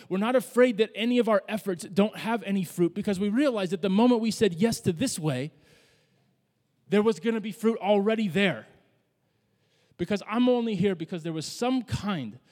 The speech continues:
of seed planted that I didn't plant, that I got to reap the harvest of. I got to be the fruit. I was, I am the culprit. I am the result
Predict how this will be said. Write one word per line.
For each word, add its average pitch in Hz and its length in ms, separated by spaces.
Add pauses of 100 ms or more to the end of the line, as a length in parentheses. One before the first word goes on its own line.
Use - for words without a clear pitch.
(440)
of 151 120
seed 247 480
planted - 640 (360)
that 160 160
I 226 180
didn't 208 420
plant, - 440 (580)
that 156 140
I 202 160
got 196 240
to 180 80
reap 165 260
the 151 100
harvest 139 580
of. - 320 (520)
I 208 100
got 214 220
to 214 80
be 185 220
the 170 100
fruit. - 400 (260)
I 208 160
was, 233 240 (160)
I 190 180
am 240 200
the 202 80
culprit. - 580
I 175 140
am 240 180
the 190 280
result 175 600